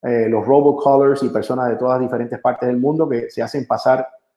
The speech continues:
por agentes federales. Ese no es el caso. El I R S solamente se comunica con usted por correo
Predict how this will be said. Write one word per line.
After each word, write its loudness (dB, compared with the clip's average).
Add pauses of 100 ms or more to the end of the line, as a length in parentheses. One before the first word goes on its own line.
(240)
por 4
agentes -2
federales. 0
Ese -8
no -2
es -6
el -6
caso. -10 (840)
El 4
I 6
R 6
S 0
solamente 2
se -4
comunica -2
con -2
usted -4 (160)
por 2
correo 0